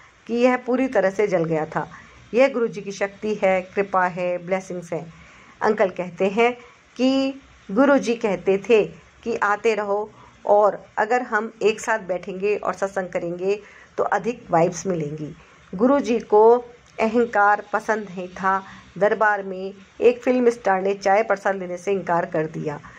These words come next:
गुरुजी ने उसे वहां लाने वाले व्यक्ति को बाहर निकल जाने के लिए कहा। कुछ दिनों में अंकल ने उस व्यक्ति को बड़े मंदिर में कतार में खड़ा देखा। गुरुजी चाहते थे कि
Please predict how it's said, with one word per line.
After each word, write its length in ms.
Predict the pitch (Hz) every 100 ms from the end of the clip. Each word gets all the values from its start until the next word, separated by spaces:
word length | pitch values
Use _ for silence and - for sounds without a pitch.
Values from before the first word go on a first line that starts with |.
| - -
गुरुजी 300 | 220 254 226
ने 80 | 233
उसे 220 | 214 214
वहां 300 | 196 196 214
लाने 240 | 208 175 175
वाले 260 | 170 185
व्यक्ति 320 | 180 196 196 196
को 220 | 190 190
बाहर 320 | 170 170 208
निकल 360 | 202 190 196 214 - - -
जाने 240 | 196 185 170
के 100 | 175
लिए 120 | 160
कहा। 300 | 165 160 - - - _ -
कुछ 160 | 285
दिनों 260 | 240 240 208
में 100 | 214
अंकल 320 | 196 196 180
ने 220 | 175 208
उस 280 | - 262 262
व्यक्ति 400 | 208 208 - 208
को 400 | - 185 214 226 - - -
बड़े 200 | 190 262
मंदिर 380 | 269 208 190 180
में 160 | 196 214
कतार 380 | 214 196 180 165
में 120 | 202
खड़ा 220 | 190 160
देखा। 340 | 160 156 170 - - -
गुरुजी 280 | 190 185 170
चाहते 340 | 175 165 160
थे 220 | 160 196 202 - -
कि 80 | -